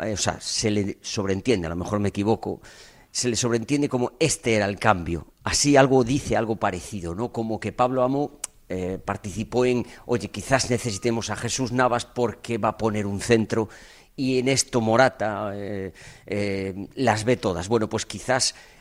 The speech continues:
aparte de lo de Brian que hemos dicho, lo de Fran García que hemos dicho, lo de Sancet, que yo creo que también tiene su protagonismo por más que no fuese súper protagonista, pero Jesús Navas sí que influyó determinante. Entonces,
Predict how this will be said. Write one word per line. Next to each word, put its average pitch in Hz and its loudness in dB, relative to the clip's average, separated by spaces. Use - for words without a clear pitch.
aparte 101 -4
de 101 0
lo 104 4
de 98 4
Brian 107 4
que 107 -6
hemos 110 -4
dicho, 120 -6
lo 117 -2
de 101 -4
Fran 92 -6
García 98 -4
que 110 -4
hemos 104 -6
dicho, 110 -4
lo 113 0
de 85 -4
Sancet, 92 -2
que 92 -2
yo 101 0
creo 104 0
que 90 -4
también 98 -2
tiene 113 0
su 107 -2
protagonismo 104 0
por 98 -2
más 104 0
que 101 -4
no 101 0
fuese 110 -2
súper - -2
protagonista, 117 -2
pero 120 2
Jesús 131 -2
Navas 147 2
sí - 2
que 127 -2
influyó 113 -2
determinante. 98 -2
Entonces, 110 -2